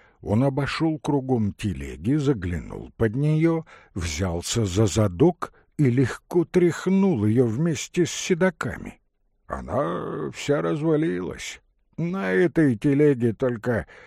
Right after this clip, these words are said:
чертям дрова возить. Гаврила, сердясь, заспорил. Голиков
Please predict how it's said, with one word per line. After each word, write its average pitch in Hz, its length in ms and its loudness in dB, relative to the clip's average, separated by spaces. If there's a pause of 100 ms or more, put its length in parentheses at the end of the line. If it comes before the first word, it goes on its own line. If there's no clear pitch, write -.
(200)
чертям 143 840 0
дрова 147 420 2
возить. 139 600 -2 (760)
Гаврила, 117 800 2
сердясь, 135 800 -2
заспорил. 143 920 -6 (580)
Голиков 123 760 -2